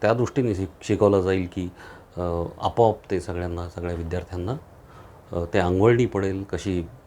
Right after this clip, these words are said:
गणितं करायची, कसे, अ, व्हॅल्यूज ठरवायच्या, व्हॅल्यूज म्हणजे, अ, कॅपॅसिटीज किंवा,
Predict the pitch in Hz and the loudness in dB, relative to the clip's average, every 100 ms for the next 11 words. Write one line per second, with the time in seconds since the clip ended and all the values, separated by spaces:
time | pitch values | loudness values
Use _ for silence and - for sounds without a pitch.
0 | - 90 92 90 87 87 87 - 92 90 | -4 0 0 0 -2 -4 -6 -6 -6 -6
1 | - 92 95 95 - - - - - 87 | -8 -10 -12 -12 -16 -20 -20 -12 -2 0
2 | 85 85 82 80 107 110 - - - - | 0 0 -2 -6 -12 -18 -18 -18 -14 -12
3 | - - - 60 - 50 50 - 101 92 | -12 -12 -12 -14 -14 -16 -18 -14 0 2
4 | 92 90 - 87 85 90 87 87 92 90 | 2 0 -2 -4 0 0 0 -4 -4 -10
5 | 95 85 85 87 98 - - - - - | -10 -8 -6 -6 -8 -12 -20 -20 -20 -20
6 | - - - - - 92 90 - 92 85 | -20 -20 -20 -20 -20 -12 -10 -4 -2 -2
7 | 82 87 85 - 87 85 | -2 -6 -8 -8 -6 -4